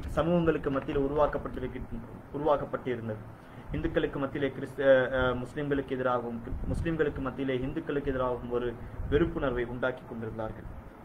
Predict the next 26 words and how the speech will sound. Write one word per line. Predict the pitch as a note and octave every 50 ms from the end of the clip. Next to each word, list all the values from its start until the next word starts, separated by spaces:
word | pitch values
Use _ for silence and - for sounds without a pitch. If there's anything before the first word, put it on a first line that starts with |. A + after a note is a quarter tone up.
| - -
அதனுடைய | - - C3+ D#3 D3+ D3 C#3
வெளிப்பாடாகத்தான் | D3+ F3 F#3 F3+ G3 F3+ F3 E3+ D#3 D3 D3 C#3+ - D#3 E3+ G3 G#3 - -
அவர் | D#3+ D3+ E3 E3 D3+ - - - - - - - - -
தொடர்ந்து | - E3 F3+ F#3+ F#3+ F#3+ F#3+ F#3
காங்கிரஸ் | - D3+ D#3 E3+ F3+ F#3 F3 F3 -
கட்சியோடு | F3 D3 - - D#3+ D#3+ D#3+ D#3+ D3 C#3 - - C#3+
ஒரு, | D#3 E3 E3+ E3+ D#3+ E3
ஒரு | D#3+ D#3+ F3+ F#3+
கட்டத்தில் | - G3 F#3 F3+ F3+ - - G#3 F#3 -
சென்று | F3+ F3 E3+ E3+ E3 D3 C3+ - - - - - - -
காங்கிரஸ் | D#3 D#3+ F3+ F#3+ G3 F#3+ F3+ -
கட்சி | - F3+ E3+ - E3+ D3+
இந்துக்களுக்கான | D#3 E3 F3 F#3+ F#3 - F3 E3+ E3 E3+ E3 D#3+ D#3 -
கட்சி | D3 C#3+ - - E3+
என்பது | D#3 - D3+ D3 D3+
போன்ற | - - D#3 D#3 D#3 D#3+ D#3+ D3+
ஒரு | D3 C#3+ C#3+ C#3
பிரச்சாரங்களை | - C#3 C#3 - - F#3+ F3+ E3+ F3+ F3 E3+ E3
எல்லாம் | E3 D#3+ D#3+ E3 E3 E3 D3+
எடுத்து | C#3 C#3 C3+ - -
சென்றார்கள். | - - B2 A#2 A#2 A2 A2 A2 - - - - - - - - - - - - - - -
அஹ், | - C3+ C3+ C3+ C3 C3 B2+ B2+ B2 B2 A#2+ - - - - - - - - - - - -
ஆயிரத்தி | C#3+ D#3+ F3 F#3+ - F3+ F3+
தொள்ளாயிரத்தி | F3 E3+ E3+ F3 F3+ F3+ F3+ F#3+ F3+
முப்பத்தி, | D#3+ D#3+ - F#3 F3+ F3+ F3+ F3
அஹ், | E3 D#3 D3+ D3+ D3+ D3 C#3